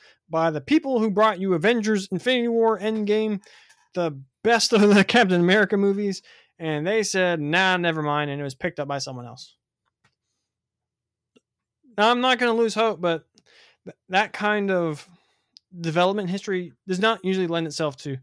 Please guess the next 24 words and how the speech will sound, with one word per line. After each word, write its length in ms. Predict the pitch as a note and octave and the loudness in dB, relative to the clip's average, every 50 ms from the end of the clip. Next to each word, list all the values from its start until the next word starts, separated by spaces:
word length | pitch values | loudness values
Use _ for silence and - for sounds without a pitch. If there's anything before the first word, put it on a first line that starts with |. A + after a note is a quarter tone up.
| _ - - - _ _ | _ -20 -20 -20 _ _
quality 420 | - - - F#3 E3 D#3+ D3+ D3+ C#3 | -6 -2 0 2 2 2 0 -2 -6
programming. 640 | C3 - C#3 C3 B2+ A#2+ A#2+ B2 A#2+ A#2 A#2 A#2 - - - _ _ - - _ _ _ - | -4 0 0 0 0 0 0 0 0 0 -2 -4 -6 -12 -20 _ _ -20 -20 _ _ _ -8
But 100 | E3+ D#3 | -4 0
hey, 280 | G3 A#3+ C4 C4 - - _ _ | 0 0 0 0 -4 -10 _ _
when 140 | _ F3 F3 | _ -2 -2
this 120 | F3 D#3+ - | -2 0 2
drops, 300 | G3+ G#3 G#3+ G3 F3+ - | 4 4 4 4 2 0
I'm 60 | F#3 G3+ | 0 2
gonna 100 | A3 F#3+ | 4 4
give 160 | F3+ F3 F3 | 4 4 4
it 60 | D#3+ | 4
a 40 | D3+ | 2
shot. 360 | - - F3 E3+ E3+ D#3+ - _ - | 2 2 2 2 2 0 -4 _ -10
We'll 80 | D#3+ C#3 | -4 -2
probably 180 | F#3 F3+ E3 | 0 0 0
talk 220 | - E3 D#3+ D#3 D3+ | 0 -2 -2 0 0
about 180 | D#3 D3+ D3+ | 0 0 2
it 40 | C#3+ | 2
on 180 | F3+ G3 G3+ E3+ | 2 2 2 2
the 60 | C3+ | 2
podcast. 540 | - D3+ C#3+ C#3 C3+ D3+ D3+ D3 C#3 - - _ _ _ _ _ _ _ _ _ _ _ _ _ - | 0 0 0 0 0 -2 -2 -4 -4 -6 -12 _ _ _ _ _ _ _ _ _ _ _ _ _ -6
But 260 | D#3 D3 C#3+ D#3+ F#3+ - _ _ _ _ _ _ _ _ _ _ | -6 -4 -4 -6 -8 -14 _ _ _ _ _ _ _ _ _ _
yeah, 260 | - F3 G3+ F#3 C#3 C3+ | -4 -2 -2 -2 -2 -4
so 440 | C#3 - E3+ E3 E3 D#3 D3 D3+ | -4 -4 -2 0 0 -2 -4 -8